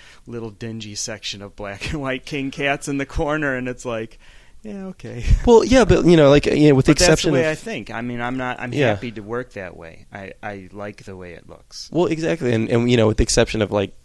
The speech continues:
Speaker 2: some of, you know, like, the, a little, you know, the Hospital Suite cover, like, where there's, like, little bits and pieces of color,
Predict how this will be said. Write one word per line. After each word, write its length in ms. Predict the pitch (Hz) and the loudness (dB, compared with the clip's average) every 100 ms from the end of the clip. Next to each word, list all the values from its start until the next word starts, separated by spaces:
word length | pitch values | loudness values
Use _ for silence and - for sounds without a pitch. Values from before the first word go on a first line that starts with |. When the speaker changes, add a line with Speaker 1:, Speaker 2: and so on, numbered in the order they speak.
| - | -8
Speaker 2:
some 340 | - 107 101 | -2 -2 0
of, 360 | 104 92 - - - | -4 -6 -16 -18 -12
you 80 | 98 | -8
know, 100 | 95 | -4
like, 240 | 98 98 - _ _ - - - _ - - - | -4 -6 -12 _ _ -20 -20 -20 _ -20 -20 -10
the, 140 | - - _ _ - - - | -10 -10 _ _ -20 -12 -6
a 60 | |
little, 300 | - 110 104 | -4 -2 -2
you 80 | 101 | -2
know, 100 | 98 | -4
the 60 | 92 | -4
Hospital 400 | 101 101 - 104 | -4 -6 -8 -8
Suite 300 | - 98 - - | -6 -8 -10 -8
cover, 420 | 117 113 101 98 | -2 -2 -2 -4
like, 260 | 101 98 - | -4 -6 -8
where 180 | 107 | -6
there's, 200 | 101 101 | -4 -6
like, 140 | - 107 | -6 -6
little 220 | 107 98 | -6 -6
bits 300 | 98 - 95 | -6 -6 -6
and 100 | 98 | -6
pieces 300 | - 107 - | -6 -6 -4
of 140 | 98 - | -8 0
color, 440 | 147 139 107 98 | 2 4 4 0